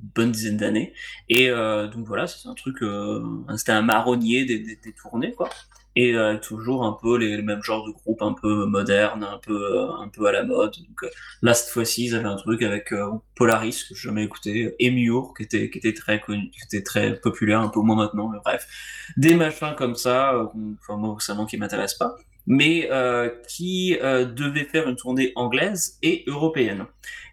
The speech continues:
Et ben, du coup, ça a été annulé. Euh, donc, du coup, forcément,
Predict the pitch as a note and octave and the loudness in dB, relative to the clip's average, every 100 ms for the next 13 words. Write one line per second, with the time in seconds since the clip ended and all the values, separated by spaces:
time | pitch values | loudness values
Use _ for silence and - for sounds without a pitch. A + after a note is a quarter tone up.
0 | - B2 A#2+ A#2 A2 G#2+ A#2 G#3 G#3+ - | 2 4 4 0 -2 -4 -6 -4 0 2
1 | A2+ F3 F3+ F3+ D3 C3 A2 - - - | 2 2 0 0 0 0 -2 -4 -6 -4
2 | A#2+ A2 G#2+ A2+ A2 G#2 G#2 - A#2 A2+ | -2 -2 -2 -4 -4 -6 -10 -8 -6 -6
3 | A2 - G#2+ G#2 C3+ F3+ | -2 0 2 4 2 2